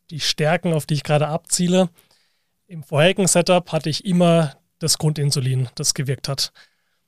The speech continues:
In einer Wettkampfsituation, in der der,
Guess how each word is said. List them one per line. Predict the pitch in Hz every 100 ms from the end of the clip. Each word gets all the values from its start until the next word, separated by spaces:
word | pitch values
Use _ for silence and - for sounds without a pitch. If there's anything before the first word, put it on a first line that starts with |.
| _ _ _ _ _ _ _ _ _ _ -
In | 170 170
einer | 160 151
Wettkampfsituation, | 165 - 185 190 - 180 165 165 165 170 170
in | 151
der | 147
der, | 143 143 139 143